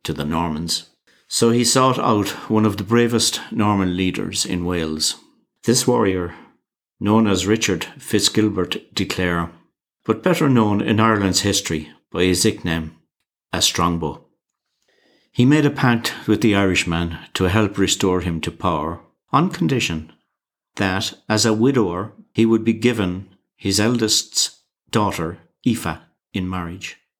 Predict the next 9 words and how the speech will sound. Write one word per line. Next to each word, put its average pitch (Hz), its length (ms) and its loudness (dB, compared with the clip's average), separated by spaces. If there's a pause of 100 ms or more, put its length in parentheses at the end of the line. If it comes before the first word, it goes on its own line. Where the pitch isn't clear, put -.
with 110 140 2
the 151 100 4
right 113 360 2 (140)
to 120 140 2
succeed 113 800 0 (180)
to - 140 -2
the 110 120 -2
Leinster 107 440 0
kingdom. 95 420 -6